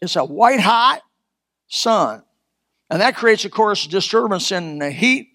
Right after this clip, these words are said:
thermal, and it creates the power and, and, and destructive power, at least. Now, they've used and harnessed that atom to make electricity. I don't think in,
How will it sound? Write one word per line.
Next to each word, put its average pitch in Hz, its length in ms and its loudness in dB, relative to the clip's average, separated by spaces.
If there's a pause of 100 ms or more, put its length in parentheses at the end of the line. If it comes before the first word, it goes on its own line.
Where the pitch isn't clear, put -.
(160)
thermal, 220 580 0 (340)
and 160 120 -4
it 151 60 -8
creates 190 360 0
the 151 180 -4 (220)
power 220 720 2 (440)
and, 156 400 -2
and, 143 120 -14
and 160 120 -8
destructive 196 680 -2
power, 185 500 0
at 165 120 -8
least. 175 420 0 (300)
Now, 180 140 4
they've 185 180 0
used 247 380 -2
and 180 100 -4
harnessed 220 400 2
that 180 160 4
atom 185 260 4
to 180 60 -6
make 196 160 2
electricity. 208 640 -2
I 180 80 2
don't 269 160 -2
think 262 180 -6
in, 180 120 -4